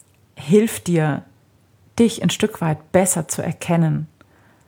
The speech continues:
Und ja, und so kannst du auch mit deinem Atem mehr Leichtigkeit,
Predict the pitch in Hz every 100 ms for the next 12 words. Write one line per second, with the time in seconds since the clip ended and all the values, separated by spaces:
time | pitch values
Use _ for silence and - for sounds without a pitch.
0 | _ _ _ _ - 175 156 156 - _
1 | _ _ _ _ _ _ 226 185 143 147
2 | 165 180 165 - - 180 202 - - -
3 | 185 240 240 160 160 156 170 170 175 165
4 | 147 156 _ _ _ _ _ 170 180 202
5 | 202 190 180 226 - 160 - 147 139 165
6 | -